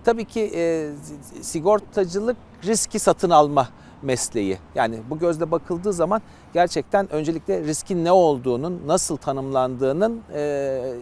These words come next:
belirlenmesi gerekir. Bu kapsamda Ender Bey'in mutabakatlı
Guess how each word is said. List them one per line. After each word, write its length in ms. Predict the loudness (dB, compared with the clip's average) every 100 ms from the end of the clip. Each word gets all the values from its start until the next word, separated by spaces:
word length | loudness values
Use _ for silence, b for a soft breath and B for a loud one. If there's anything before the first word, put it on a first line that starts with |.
| -4
belirlenmesi 760 | 0 2 4 4 4 0 0 -2 -2 b -2
gerekir. 360 | 0 -2 -6 -14 b -8
Bu 60 |
kapsamda 680 | 0 0 0 -4 -2 2 0
Ender 420 | 0 2 4 4
Bey'in 180 | 4 2
mutabakatlı 1040 | 0 0 2 2 0 0 0 2 2 2